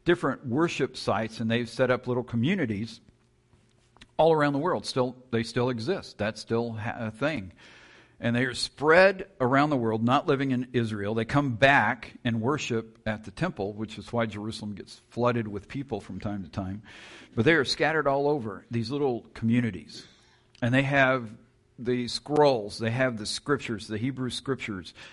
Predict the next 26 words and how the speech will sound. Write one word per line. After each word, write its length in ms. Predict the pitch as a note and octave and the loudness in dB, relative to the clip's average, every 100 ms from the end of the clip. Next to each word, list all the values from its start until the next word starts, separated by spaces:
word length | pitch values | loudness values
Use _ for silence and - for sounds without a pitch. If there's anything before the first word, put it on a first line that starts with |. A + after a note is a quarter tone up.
| - | -2
and 180 | B2+ A#2+ | 2 6
they 320 | B2+ A#2+ B2 - - - - | 6 6 2 -4 -20 -20 2
go 140 | D3 | 4
through 220 | E3+ D#3+ C3+ | 4 2 2
those 260 | C3+ G#2+ | 2 2
weekly 400 | A#2 C#3 - A2+ | -2 -2 0 -2
in 80 | G#2+ | -2
their 100 | G#2 | -4
synagogues, 720 | - D3+ C#3 A2 G2 G#2 - - | -4 -2 0 0 -2 -6 -8 -4
and 180 | A#2 A#2 | 0 2
they 80 | |
have 240 | A#2 B2 A2 G2+ - _ _ _ | 2 0 -2 -8 -18 _ _ _
certain 360 | - - D#3+ C#3 | -12 -2 -2 -2
scriptures 500 | - D3+ B2+ C3+ A#2+ | -6 -4 -4 -4 0
set 160 | C3+ B2+ | 2 2
aside 360 | A#2+ B2+ A#2+ | 2 0 0
for 140 | - A#2 | -2 -2
each 320 | A#2 - A2+ | -4 -8 2
day, 340 | C3 C#3+ A#2 | 4 6 4
and 120 | G2+ A2 | 0 -4
there's 320 | A#2+ A#2+ - - | -6 -6 -14 -10
just 240 | E3+ - | -8 -4
certain 280 | - G3 D3 | 0 0 0
things 240 | D#3 C#3+ | -4 -2
that 100 | B2+ | -2
are 140 | A#2 | -2